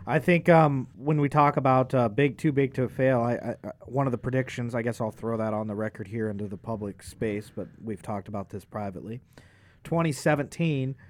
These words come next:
um, when the payments that the government is giving to insurance companies go away, which was a protection in the Affordable Care Act to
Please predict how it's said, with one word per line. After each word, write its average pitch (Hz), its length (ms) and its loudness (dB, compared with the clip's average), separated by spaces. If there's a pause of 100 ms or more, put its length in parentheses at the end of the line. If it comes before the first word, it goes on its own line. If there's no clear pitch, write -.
(720)
um, 123 540 -2
when 135 460 0 (1600)
the 123 160 -2
payments 170 560 0
that 135 140 -2
the 131 60 -2
government 151 480 0
is 123 140 -2
giving 147 340 0
to 135 140 -4
insurance 135 480 -2
companies 110 640 -10 (460)
go 147 160 2
away, 127 460 0 (180)
which 117 180 -10
was 123 140 -4
a 123 40 -4
protection 135 600 -8
in 127 160 -8
the 135 100 -6
Affordable 127 420 -4
Care 117 220 -6
Act 110 220 -8 (160)
to - 60 -20